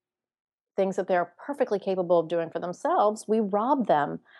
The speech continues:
of the opportunity to develop skills and feel independent and capable and significant. And so, you know, little by little, year by year,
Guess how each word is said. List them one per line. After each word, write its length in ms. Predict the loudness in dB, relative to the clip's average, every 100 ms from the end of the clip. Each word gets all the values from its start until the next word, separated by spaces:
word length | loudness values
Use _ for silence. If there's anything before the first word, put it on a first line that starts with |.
| -6 0
of 140 | 0
the 120 | 0
opportunity 600 | 0 -2 -4 -6 -4 -2
to 120 | -2 -6
develop 400 | -2 0 0 -6
skills 600 | -8 -4 -2 -4 -8 -10
and 300 | -8 -8 -10
feel 340 | -4 2 2
independent 800 | 0 -6 -8 -8 -8 -4 -6 -6 -10
and 180 | -12 -12
capable 580 | -2 0 0 2 2 0
and 160 | -4
significant. 880 | -2 -2 0 0 0 -4 -8 -12 -18 _ _ -20 -20 -20 -20 0
And 260 | 2 2
so, 560 | 0 4 6 6 4 0 _ _ _ _ _
you 80 | -2
know, 280 | 0 0 0
little 320 | -2 2 2
by 160 | 4 2
little, 360 | 4 4 4
year 280 | 0 2 2
by 220 | 2 0
year, 680 | -2 -2 0 2 4 4 2